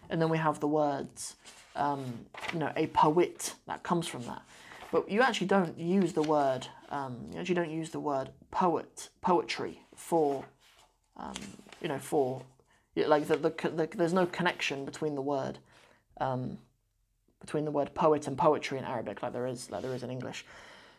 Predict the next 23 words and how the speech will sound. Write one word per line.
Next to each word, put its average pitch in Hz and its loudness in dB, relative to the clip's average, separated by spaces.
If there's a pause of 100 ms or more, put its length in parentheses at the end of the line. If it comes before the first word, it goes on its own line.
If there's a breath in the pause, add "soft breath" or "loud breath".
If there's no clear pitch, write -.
(160 loud breath)
Um, 170 8
a 175 10
poet, - 4 (340 soft breath)
a 190 -2
po-, 175 6
a 160 0
poem, 151 4
most 175 2
commonly 151 4
we 135 0
use 143 0
the 143 0
word 135 0 (200)
qasida. 170 2 (1120)
Um, 143 -2
a 151 0
qasida 165 4
is 139 -6
the 151 0
term 143 0
for - -6
a 139 -2
poem, 135 -2